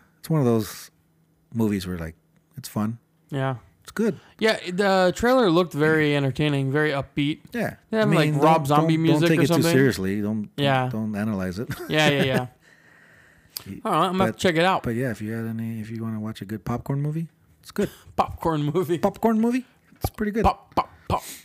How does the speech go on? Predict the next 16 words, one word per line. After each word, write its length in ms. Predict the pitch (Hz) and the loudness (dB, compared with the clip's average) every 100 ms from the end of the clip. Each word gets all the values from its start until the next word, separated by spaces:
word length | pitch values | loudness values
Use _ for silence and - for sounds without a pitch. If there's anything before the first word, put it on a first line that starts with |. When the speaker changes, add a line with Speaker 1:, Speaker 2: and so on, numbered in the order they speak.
| _ _ | _ _
Speaker 1:
What 140 | - 143 | -8 -6
else? 200 | 156 - | -6 -8
I 140 | 127 | -8
got, 200 | 139 139 | -6 -6
I 40 | 139 | -6
think 160 | 160 | -4
that's 160 | 151 151 | -6 -6
it. 100 | 156 | -6
That's 180 | 131 151 | -6 -4
all 80 | 143 | -4
I 80 | |
got. 100 | 123 139 | -2 0
Speaker 2:
Yeah. 300 | 143 143 127 - 98 | 0 0 -2 -8 -6
Speaker 1:
Gary. 400 | 110 113 113 123 - _ - | 0 2 0 -4 -8 _ 2
Speaker 2:
Alrighty 680 | 156 156 160 156 208 190 | 4 6 6 6 6 4
then. 380 | 151 156 180 | 4 4 2